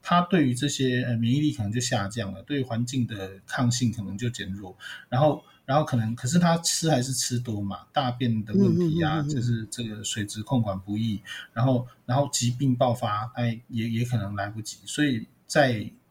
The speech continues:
Speaker 1: 水量很少的情况，你要长期饲养是变成你的，你的，呃，成本就高很多，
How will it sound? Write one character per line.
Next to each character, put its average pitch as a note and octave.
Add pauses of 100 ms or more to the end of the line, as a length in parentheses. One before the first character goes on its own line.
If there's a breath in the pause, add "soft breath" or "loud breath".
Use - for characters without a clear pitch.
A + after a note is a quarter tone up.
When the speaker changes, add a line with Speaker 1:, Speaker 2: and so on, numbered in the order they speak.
(180)
Speaker 1:
水 A#2
量 D3
很 B2
少 G2+
的 G2+
情 G#2+
况， A#2
你 G#2+
要 C3+
长 A#2
期 A2+
饲 A#2
养 G2
是 A#2 (340 loud breath)
变 D3+
成 B2+
你 A2
的， G#2+ (260 soft breath)
你 A#2+
的， A#2 (440)
呃， G#2
成 B2
本 B2
就 A#2+
高 G2+
很 F2
多， -